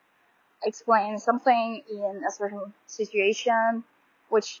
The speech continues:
is different from German, um,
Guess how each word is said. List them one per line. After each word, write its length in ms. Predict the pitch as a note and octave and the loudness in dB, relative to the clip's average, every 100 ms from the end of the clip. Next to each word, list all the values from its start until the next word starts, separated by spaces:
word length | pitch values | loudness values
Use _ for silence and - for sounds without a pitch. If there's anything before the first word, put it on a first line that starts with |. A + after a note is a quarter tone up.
| - | 0
is 340 | G#3+ G#3+ G3+ | 4 4 4
different 400 | - A3+ A3 G#3 | 4 4 4 -2
from 400 | - G#3 G3 G3+ F#3+ G#3+ - _ _ _ _ _ _ _ | 6 8 8 4 -2 -2 -8 _ _ _ _ _ _ _
German, 720 | A#3 B3+ C4 G#3+ G#3 G3+ G#3 A3+ - - _ _ _ _ _ _ _ | 6 8 8 6 4 2 -2 -8 -16 -20 _ _ _ _ _ _ _
um, 440 | - G3+ G3 G3+ | 6 8 8 4